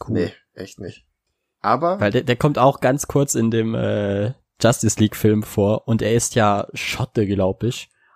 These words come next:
Speaker 1: Und, äh, Konstantin ist ja, äh, einfach Engländer.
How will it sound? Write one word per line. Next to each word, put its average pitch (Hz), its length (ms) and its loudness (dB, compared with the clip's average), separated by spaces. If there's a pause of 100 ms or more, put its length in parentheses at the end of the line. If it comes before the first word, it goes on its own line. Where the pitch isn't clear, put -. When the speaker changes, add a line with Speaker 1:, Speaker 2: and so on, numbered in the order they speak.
(200)
Speaker 1:
Und, 107 400 -2
äh, 101 180 0
Konstantin 117 540 0
ist - 240 -2
ja, 95 460 2
äh, - 640 -4
einfach - 560 -6 (240)
Engländer. 107 560 2